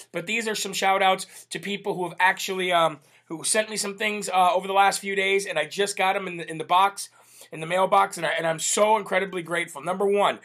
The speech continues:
this hat, Live from America. It's got a great Bible verse here. It says, "The Hip Hop Patriot" on the back. It's got the patented branded glasses right there, and this comes from Angel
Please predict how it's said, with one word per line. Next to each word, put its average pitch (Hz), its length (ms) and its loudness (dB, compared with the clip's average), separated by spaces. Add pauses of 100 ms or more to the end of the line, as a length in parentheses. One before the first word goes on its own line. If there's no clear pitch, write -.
(220)
this 175 200 0
hat, 185 320 4 (240)
Live 185 300 6
from 190 160 -4
America. 180 540 0 (180)
It's 156 140 -8
got 185 160 4
a 160 60 0
great 196 280 0
Bible 202 360 6
verse 202 260 0
here. 214 220 2
It 202 80 -2
says, 180 200 -2
"The 165 60 -8
Hip 185 160 -2
Hop 190 200 0
Patriot" 190 380 -4
on 175 120 -2
the 165 80 -6
back. 185 360 4 (220)
It's 165 140 -4
got 185 180 6
the 180 80 -4
patented 202 640 2
branded 190 460 4
glasses 196 580 2
right 196 240 0
there, 196 280 0 (340)
and 180 140 -6
this 202 120 2
comes 196 280 0
from 170 240 -6
Angel 208 560 -2